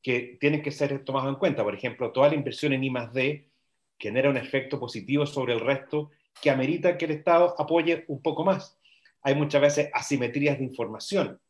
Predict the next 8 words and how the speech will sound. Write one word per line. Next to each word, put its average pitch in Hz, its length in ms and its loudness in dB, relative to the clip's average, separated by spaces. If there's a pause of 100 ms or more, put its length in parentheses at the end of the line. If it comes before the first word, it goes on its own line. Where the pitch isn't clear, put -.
(480)
donde 101 380 -8
el 107 100 -10
Estado 127 300 0
puede 135 180 6
cumplir 135 360 -2
un 120 120 -6
rol 139 380 4 (760)
para, 123 540 0